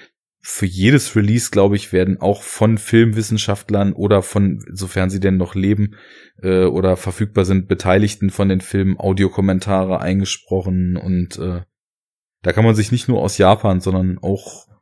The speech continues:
äh, weiß ich nicht, aus verschiedenen anderen Ecken der Welt Klassiker und moderne Klassiker auf jeden Fall mal gönnen.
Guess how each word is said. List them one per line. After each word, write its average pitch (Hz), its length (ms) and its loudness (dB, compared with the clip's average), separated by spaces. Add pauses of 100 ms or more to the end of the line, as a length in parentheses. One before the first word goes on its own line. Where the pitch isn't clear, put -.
äh, 104 220 -8 (560)
weiß 92 200 -10
ich - 60 -12
nicht, - 140 -16
aus 98 140 -12
verschiedenen 92 500 -4
anderen 95 420 -4
Ecken 95 300 -2
der 92 200 -4
Welt 95 400 2 (400)
Klassiker 101 560 0
und 90 140 -2
moderne 98 400 2
Klassiker 92 580 -2
auf - 160 -6
jeden 95 180 -2
Fall 92 220 -2
mal 90 260 -2
gönnen. 92 500 2